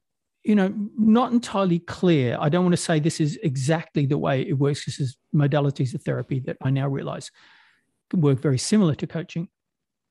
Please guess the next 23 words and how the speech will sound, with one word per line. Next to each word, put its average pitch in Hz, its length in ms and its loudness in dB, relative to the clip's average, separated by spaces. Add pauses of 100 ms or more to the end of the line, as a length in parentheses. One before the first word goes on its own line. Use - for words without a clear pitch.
(380)
But 170 120 4
it 175 80 0
was 151 160 4
that 156 200 0
training 190 580 2
of 135 100 -2
human 160 340 4
optimization, 147 880 -4 (260)
of 143 200 -6
human 147 300 2
potential, 147 640 -6 (840)
of, 135 280 -4 (200)
um, 131 300 -4 (500)
of 160 100 -2
finding 202 840 2
the, 147 220 2 (140)
the 151 100 0
places 180 680 -2
where 147 260 2
we 143 160 2
can 143 300 0
live 160 180 0
more 135 160 0